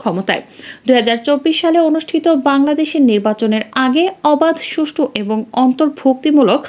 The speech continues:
নির্বাচনের জন্য যুক্তরাষ্ট্রের চাপের প্রেক্ষিতে আওয়ামী লীগ খোলাখুলিভাবেই নয়াদিল্লির নিরঙ্কুশ হস্তক্ষেপের জন্য বলেছিল। নির্বাচনের পরপরই বর্তমান পররাষ্ট্রমন্ত্রী হাসান মাহমুদ স্বীকার করেন যে ভারত দুই হাজার চোদ্দ ও দুই হাজার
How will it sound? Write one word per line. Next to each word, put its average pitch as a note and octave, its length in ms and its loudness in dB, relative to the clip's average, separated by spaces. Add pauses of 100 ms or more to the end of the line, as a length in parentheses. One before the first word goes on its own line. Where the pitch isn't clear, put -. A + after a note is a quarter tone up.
(320)
নির্বাচনের E4+ 600 2
জন্য D#4+ 160 2 (180)
যুক্তরাষ্ট্রের D#4 580 -2 (140)
চাপের D4 360 0 (120)
প্রেক্ষিতে C4+ 460 0 (200)
আওয়ামী A3 260 0
লীগ A3 120 2 (120)
খোলাখুলিভাবেই C#4+ 800 0 (380)
নয়াদিল্লির D#4 600 4
নিরঙ্কুশ D4 400 2 (100)
হস্তক্ষেপের C4+ 640 -2
জন্য G3+ 200 -2 (140)
বলেছিল। F3+ 340 0 (480)
নির্বাচনের F4+ 640 2
পরপরই E4 380 2 (100)
বর্তমান A3+ 360 0 (100)
পররাষ্ট্রমন্ত্রী D4+ 640 0 (120)
হাসান C#4 360 0
মাহমুদ G3 280 0 (100)
স্বীকার C#4+ 400 0
করেন C#4+ 280 2
যে F#3+ 80 2 (420)
ভারত D#4 340 2
দুই E4+ 140 4
হাজার E4+ 200 2 (100)
চোদ্দ D#4 200 0 (320)
ও - 20 6 (240)
দুই A#3 160 4
হাজার A3+ 200 0